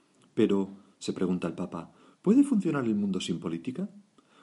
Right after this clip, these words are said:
¿Puede haber un camino eficaz hacia la fraternidad universal y la paz social sin una buena política? Y tú y yo sabemos que no.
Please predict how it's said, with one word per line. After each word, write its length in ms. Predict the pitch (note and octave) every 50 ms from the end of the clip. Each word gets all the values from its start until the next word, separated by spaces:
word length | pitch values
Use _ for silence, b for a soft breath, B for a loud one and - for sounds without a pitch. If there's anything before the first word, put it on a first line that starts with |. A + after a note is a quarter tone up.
| b b b
¿Puede 220 | D3 E3+ F3+ G#3+
haber 180 | G3+ F#3 D#3+ D3
un 100 | C#3 B2
camino 300 | - G#2+ G#2 A#2 A2 A2
eficaz 500 | G#2+ - - - - A2 G#2+ G#2+ - -
hacia 500 | - G#2 G#2 G2 - - G2 G2 F#2+ - -
la 120 | G2+ F#2+ F#2
fraternidad 560 | - F#2+ F#2 - F#2+ F2+ F2+ F2+ F2+ G2+ G#2+
universal 460 | G#2+ G2+ F#2+ F2+ - - G2+ G2+ F#2+
y 40 | F#2+
la 160 | E2+ F2 F2
paz 200 | - G2 - -
social 420 | - F#2+ F2 - - G2+ F#2+ F2+ - B B B B B
sin 240 | B - - F#2 F2
una 140 | F#2+ G2+ G2+
buena 280 | F2+ F2+ G2 F#2 F2 -
política? 520 | - E2 F2+ - - - - - G3+ A3 - - - _ _ _ -
Y 120 | G2+ F#2
tú 100 | - G#2+
y 60 | G#2+
yo 220 | G#2 A#2 C#3+ F#3 G3+ - B B B B
sabemos 420 | B - - D3+ D3+ D#3 F#3 B2+ -
que 120 | - F#3
no. 160 | D#3 E3 G#3